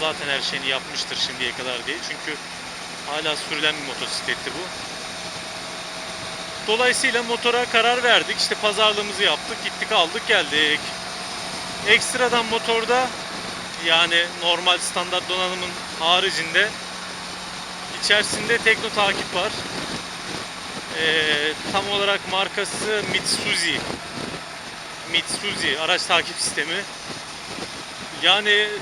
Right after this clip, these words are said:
e, Küba'ya uygulamayı düşünüyordum. Sonradan,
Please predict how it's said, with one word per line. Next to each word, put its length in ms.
e, 300
Küba'ya 400
uygulamayı 520
düşünüyordum. 540
Sonradan, 440